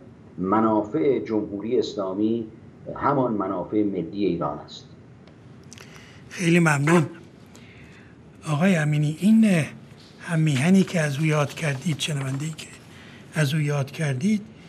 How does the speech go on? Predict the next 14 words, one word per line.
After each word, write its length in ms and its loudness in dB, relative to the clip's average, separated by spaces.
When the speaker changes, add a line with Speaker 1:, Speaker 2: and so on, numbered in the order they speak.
Speaker 2:
ای-، 680 -8
به 80 -2
یک 240 2
رویداد 520 4
دیگری 600 4
هم 240 6
اشاره 380 2
کرده. 380 -4
Speaker 1:
بله، 200 4
بله. 140 -6
Speaker 2:
و 80 0
اون 340 8
انتشار 560 6
کتاب 420 2